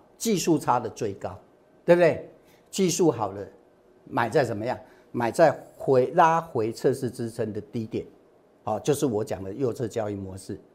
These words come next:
好，那买股票最后要怎么样？要卖。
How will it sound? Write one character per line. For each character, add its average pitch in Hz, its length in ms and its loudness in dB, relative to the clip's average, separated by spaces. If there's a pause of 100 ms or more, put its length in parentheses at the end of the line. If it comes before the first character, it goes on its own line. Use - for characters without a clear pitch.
(280)
好， 214 320 6 (260)
那 311 200 8
买 254 180 10
股 202 160 8
票 226 180 10
最 226 300 8
后 196 80 8
要 180 160 10
怎 131 100 0
么 113 80 -2
样？ 117 160 -4 (240)
要 170 140 0
卖。 165 380 -2